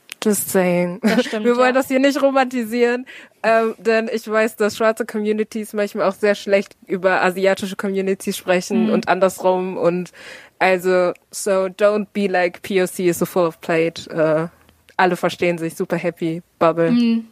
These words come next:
Speaker 2: Ja,
Speaker 1: Mhm.
Speaker 2: das ist ein guter Punkt. Aber das ist zum Beispiel bei mir noch gar nicht so vorgekommen. Also,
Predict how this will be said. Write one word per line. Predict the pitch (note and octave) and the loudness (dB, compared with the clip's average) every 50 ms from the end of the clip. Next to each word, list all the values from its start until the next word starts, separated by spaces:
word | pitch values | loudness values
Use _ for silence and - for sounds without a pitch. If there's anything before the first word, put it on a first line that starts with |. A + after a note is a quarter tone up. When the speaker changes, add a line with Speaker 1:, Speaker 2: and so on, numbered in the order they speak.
| - | -8
Speaker 2:
Ja, | A#3+ A#3 A#3+ A#3+ A#3+ | -2 0 2 2 2
Speaker 1:
Mhm. | A#3+ | 2
Speaker 2:
das | A3 C#4 C4 C4+ | 2 0 0 0
ist | C#4+ | 0
ein | C#4+ C4 | 0 0
guter | C4+ C4 B3+ | 0 0 -2
Punkt. | A#3 - A#3+ A#3 A3 A3+ - B3+ | -4 -4 -2 -2 -2 -2 -2 0
Aber | B3+ C4 C4 B3 | 2 2 2 2
das | A3 C#4 C4+ C4+ | 2 0 0 0
ist | D4 - - - - - A#3 | -2 -8 -10 -14 -14 -14 -10
zum | - C#4 B3+ | -4 -2 0
Beispiel | B3+ B3+ B3+ C4+ A#3 | 0 0 0 -2 -2
bei | A#3+ | 0
mir | A#3 A#3 A#3+ B3 | 0 0 0 0
noch | B3 A3+ A3+ | 0 -2 -2
gar | A3+ A3+ A3+ | 0 0 0
nicht | A#3 B3 A#3 | 0 0 -4
so | A#3+ A3 | -6 -6
vorgekommen. | - B3 B3 A3+ A3 G#3 - - F#3 F#3+ F#3+ G3 - _ _ _ _ - - - - - - _ _ _ _ _ _ _ _ _ _ _ _ _ _ _ _ _ _ | -2 -2 0 0 0 -2 -4 -6 -6 -6 -6 -8 -10 _ _ _ _ -20 -20 -20 -20 -20 -20 _ _ _ _ _ _ _ _ _ _ _ _ _ _ _ _ _ _
Also, | - A#3 A3 G#3 G#3 G3+ G3+ F#3+ - | 0 0 2 2 2 0 0 0 -4